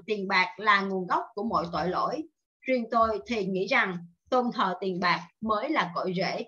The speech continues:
của mọi tội lỗi. Với những mục tiêu rõ ràng và cụ thể, bạn luôn xem mình đang thực hiện một sứ mệnh đặc biệt, chứ không phải là một kẻ lang thang vô định.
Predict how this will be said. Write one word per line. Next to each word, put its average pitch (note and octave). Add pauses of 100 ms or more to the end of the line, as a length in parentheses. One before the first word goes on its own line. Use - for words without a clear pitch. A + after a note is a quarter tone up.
của F3
mọi G3
tội -
lỗi. F3 (1160)
Với C4
những C4+
mục A#3
tiêu A#3+
rõ F#3+
ràng G3+
và F#3
cụ F3
thể, F#3+ (360)
bạn A3+
luôn C4+
xem B3
mình F#3+
đang G3+
thực F#3+ (100)
hiện F#3
một E3+ (100)
sứ C4+
mệnh F3+
đặc F3 (100)
biệt, G3 (280)
chứ A#3+
không G#3+
phải G3+
là A#3
một F3
kẻ D#3+
lang A#3
thang G#3
vô G#3+
định. F3